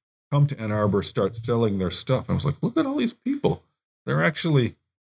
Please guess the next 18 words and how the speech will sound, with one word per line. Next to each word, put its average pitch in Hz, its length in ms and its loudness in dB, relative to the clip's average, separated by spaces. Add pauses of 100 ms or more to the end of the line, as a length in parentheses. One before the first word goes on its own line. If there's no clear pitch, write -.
(200)
you 156 80 0
know, 113 80 2
to 127 140 -4
me, 147 160 2
art 110 140 0
was 98 140 -4
always 98 220 0
sort 104 160 0
of 95 80 -2
in 98 80 2
the 92 60 2
museum 92 460 2
or 85 80 0
something 92 280 0
in 82 100 2
the 80 80 -2
classroom, - 560 0 (140)
right? 95 260 -2